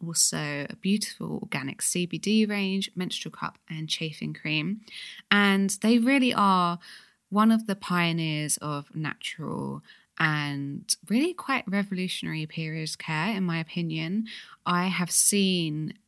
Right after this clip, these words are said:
these period patches change people's experience of their periods so dramatically, and their experience of endometriosis so dramatically. And they are really one of the first things that I recommend to my clients. If my clients are going through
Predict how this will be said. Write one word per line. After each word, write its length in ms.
these 300
period 320
patches 420
change 600
people's 460
experience 400
of 80
their 80
periods 360
so 240
dramatically, 800
and 160
their 120
experience 360
of 60
endometriosis 800
so 200
dramatically. 760
And 560
they 180
are 220
really 320
one 180
of 80
the 80
first 640
things 300
that 140
I 160
recommend 680
to 460
my 120
clients. 540
If 100
my 120
clients 400
are 40
going 560
through 540